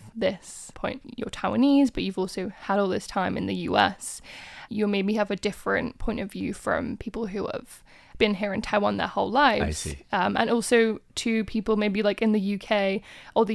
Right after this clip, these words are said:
Speaker 1: U S without a Taiwanese background.
Speaker 2: I mean, the, the truth is for a long time, the people outside of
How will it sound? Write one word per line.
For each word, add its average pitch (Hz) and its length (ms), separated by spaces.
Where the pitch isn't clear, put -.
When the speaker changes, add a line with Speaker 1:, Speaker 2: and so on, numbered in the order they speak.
Speaker 1:
U 208 60
S 202 260
without 208 420
a - 60
Taiwanese - 680
background. - 680
Speaker 2:
I 135 40
mean, 135 120
the, 135 80
the 127 200
truth 151 440
is 101 400
for 92 240
a 87 60
long 92 360
time, 80 880
the 101 100
people 85 800
outside 92 500
of 80 200